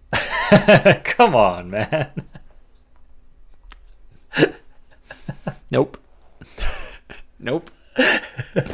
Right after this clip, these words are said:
Speaker 2: Somebody in the comments is gonna, like, get, you know, get out their professor glasses and tell me the history of warlocks and witches, but just as somebody who is a casual fan of, like, fantasy, I'm like, "That's not how that's supposed to work."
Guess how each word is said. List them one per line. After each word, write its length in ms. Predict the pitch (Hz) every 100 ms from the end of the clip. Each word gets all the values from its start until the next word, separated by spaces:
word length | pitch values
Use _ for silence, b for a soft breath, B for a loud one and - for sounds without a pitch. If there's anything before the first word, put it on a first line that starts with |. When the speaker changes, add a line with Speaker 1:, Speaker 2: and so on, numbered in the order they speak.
| 175 B B -
Speaker 2:
Somebody 460 | - 202 208 180
in 100 | 156
the 60 | 131
comments 440 | 156 139 127 120
is 100 | 117 104
gonna, 200 | 117 110
like, 220 | 110 104
get, 300 | 120 113 -
you 140 | - 143
know, 180 | 110 104
get 380 | 127 123 - -
out 240 | 113 120
their 320 | - 117 107 101 B B - 120 - -
professor 580 | - 131 143 123 139 117
glasses 600 | 113 117 117 - 110 107
and 160 | 104 107
tell 200 | 127 117
me 100 | 113
the 80 | 110
history 360 | 120 - 113
of 80 | 110
warlocks 440 | 107 113 113 113 -
and 100 | 104
witches, 340 | 107 104 101
but 260 | - 101 -
just 260 | 180 175
as 160 | 175 147
somebody 380 | - 135 139 135
who 100 | 127
is 120 | 113
a 80 | 113
casual 560 | - 110 113 117 120
fan 380 | 113 113 104 107
of, 120 | 107 107
like, 200 | 110 -
fantasy, 540 | 110 113 113 - 110
I'm 140 | 110
like, 300 | 104 98 95 - B B
"That's 180 | - 427
not 200 | 359 220
how 100 | 151
that's 220 | 139 131
supposed 260 | - 127 127
to 60 | 131
work." 380 | 143 339 339